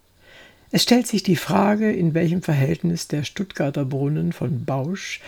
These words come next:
zu dem Dresdner Brunnen von Dietz steht. Theodor Bausch hat als Professor an der Stuttgarter Kunstakademie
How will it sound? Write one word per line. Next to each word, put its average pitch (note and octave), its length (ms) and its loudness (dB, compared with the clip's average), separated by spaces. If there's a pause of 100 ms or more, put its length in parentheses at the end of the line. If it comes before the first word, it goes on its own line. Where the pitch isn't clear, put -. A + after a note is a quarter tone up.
(180)
zu - 140 0
dem F#3+ 200 8
Dresdner F#3 680 4
Brunnen E3 540 -2
von F#3 340 0
Dietz - 540 -4
steht. - 500 -10 (920)
Theodor F#3 320 6
Bausch F3 600 -2
hat F#3+ 140 -4
als F3+ 140 -6
Professor F3 580 -4
an E3+ 160 -2
der E3 140 -2
Stuttgarter E3 600 -6
Kunstakademie E3 920 -2